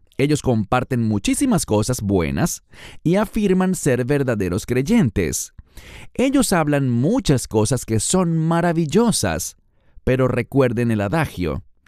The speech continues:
un poquito de arsénico puede arruinar una comida perfecta. Y un poquito de herejía, un poquito de falsa doctrina,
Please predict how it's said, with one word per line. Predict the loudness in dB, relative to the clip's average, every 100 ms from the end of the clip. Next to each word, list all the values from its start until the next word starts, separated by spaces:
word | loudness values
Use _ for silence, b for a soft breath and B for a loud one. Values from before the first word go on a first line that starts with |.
| b
un | -2 -2
poquito | 0 -2 -2 -6 -6 -4 -2 0 0 -2 -8 _ _
de | -2 -2
arsénico | -2 -4 -2 0 0 -2 0 0 0 _ _ _ b b b b
puede | 0 2 2 2
arruinar | 0 0 2 2 2 0 -4 -12 _
una | 2 2 2
comida | 0 0 0 -2
perfecta. | -2 -4 -2 -4 -4 -10 -12 -14 _ _ -2
Y | 2 4 4
un | 2 0
poquito | 0 -2 0 0 2 2
de | 0 -2 0
herejía, | 0 0 -2 0 2 2 0 -2 -8 _ -4
un | 0
poquito | 0 0 -2 0
de | 0
falsa | 0 -2 -2
doctrina, | -2 -2 -2 -2 -2 -6